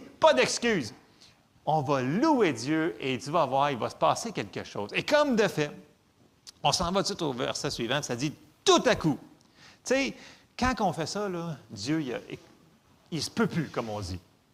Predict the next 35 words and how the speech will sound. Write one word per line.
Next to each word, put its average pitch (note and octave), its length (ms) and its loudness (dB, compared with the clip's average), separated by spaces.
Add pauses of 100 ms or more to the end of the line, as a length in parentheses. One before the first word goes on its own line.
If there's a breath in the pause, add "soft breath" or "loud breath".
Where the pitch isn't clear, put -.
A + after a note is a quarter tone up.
(420)
Il C3 140 -6
faut D#3+ 300 0 (100)
qu'il D3 180 -6
rentre C3+ 260 -4
dans A#2 80 -2
la A2+ 120 -8
situation, B2 760 -6 (180 loud breath)
puis A#2+ 120 -10
s'il - 220 -4
faut D#3 140 -4
qu'il C3 160 -4
agisse, A#2+ 300 -6 (140)
surnaturellement, E3 1080 -2
spectaculairement, E3 1000 -2
il B2 140 -6
va A#2+ 200 -2
le G#2+ 100 -4
faire. G2+ 300 -6 (440 soft breath)
Parce - 160 -8
que C#3+ 100 -4
là, D#3+ 340 0 (320)
ils - 60 -20
sont A2 180 -10
en G#2+ 100 -6
train A#2+ 180 -12
d'obéir A2 380 -6
à A2+ 40 -6
sa A2 140 -10
parole G#2+ 400 -6 (140)
et G#2 180 -12
ils A#2+ 340 -8
le G2+ 120 -8
remercient A2 540 -10
quand G2 220 -8
même, B2 260 -10